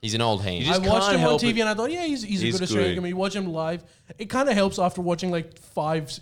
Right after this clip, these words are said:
Speaker 3: amateur <laughs> stand-up comics and then watching it was like, "Oh my God, this
Speaker 2: He's
Speaker 3: is
Speaker 2: good.
Speaker 3: great." <laughs>
Speaker 2: But you can't help but think with Will Anderson, it's like, would you have a career if cocaine wasn't a thing?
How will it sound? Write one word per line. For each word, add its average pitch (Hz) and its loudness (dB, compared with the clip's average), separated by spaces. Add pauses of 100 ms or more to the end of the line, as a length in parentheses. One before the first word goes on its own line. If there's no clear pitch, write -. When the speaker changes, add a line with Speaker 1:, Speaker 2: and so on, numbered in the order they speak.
Speaker 3:
amateur 170 -4
<laughs> 160 -6
stand-up 190 0
comics 196 0
and 190 0
then 175 0
watching 165 -2
it - -4
was 156 -6
like, 160 -4
"Oh 220 -2
my 151 -6
God, - -12
this - -4
Speaker 2:
He's 165 -2
Speaker 3:
is 156 -8
Speaker 2:
good. 196 -2
Speaker 3:
great." 165 -2 (120)
<laughs> - -20
Speaker 2:
But 147 2
you 147 4
can't 226 2
help 240 4
but 202 0
think 139 -2
with 127 2
Will 110 0
Anderson, 98 -2
it's 90 -6
like, 90 -2
would 175 -6
you 277 4
have 302 2
a 277 -6
career 160 -2
if 156 -10
cocaine 113 -2
wasn't 107 -6
a 104 -8
thing? 101 -8